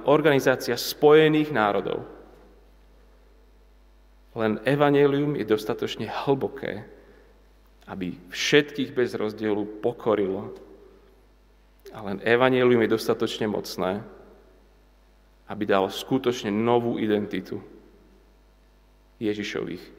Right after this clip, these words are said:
detí. Naše miestne, tieto naše lokálne zbory, kiež by boli tým miestom, ktoré sú ochutnávkou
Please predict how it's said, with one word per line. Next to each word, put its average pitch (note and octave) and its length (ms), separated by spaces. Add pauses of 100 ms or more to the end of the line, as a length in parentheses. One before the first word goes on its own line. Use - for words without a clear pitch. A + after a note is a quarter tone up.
detí. F2+ 400 (2750)
Naše C3 260
miestne, D3+ 560
tieto D#3+ 320
naše E3+ 240
lokálne E3+ 400
zbory, G#2 480 (1040)
kiež C#3+ 240
by C3+ 80
boli B2 300
tým A#2 180
miestom, A#2 640 (640)
ktoré - 160
sú - 240
ochutnávkou A2+ 840